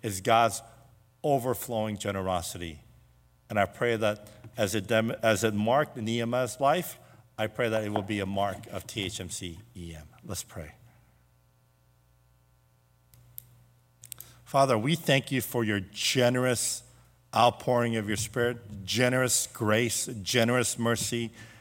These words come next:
generous blessings in our life in so many ways. So I pray that you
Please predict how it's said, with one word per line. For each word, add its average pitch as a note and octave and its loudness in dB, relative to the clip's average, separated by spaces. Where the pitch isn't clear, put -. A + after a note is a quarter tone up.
generous C3+ 4
blessings A2+ 0
in G#2+ 0
our G2 0
life F#2+ 0
in G2 -6
so - -4
many F#2+ -2
ways. F2 -8
So - 0
I G#2+ 6
pray A#2 2
that G#2+ 2
you G#2+ 2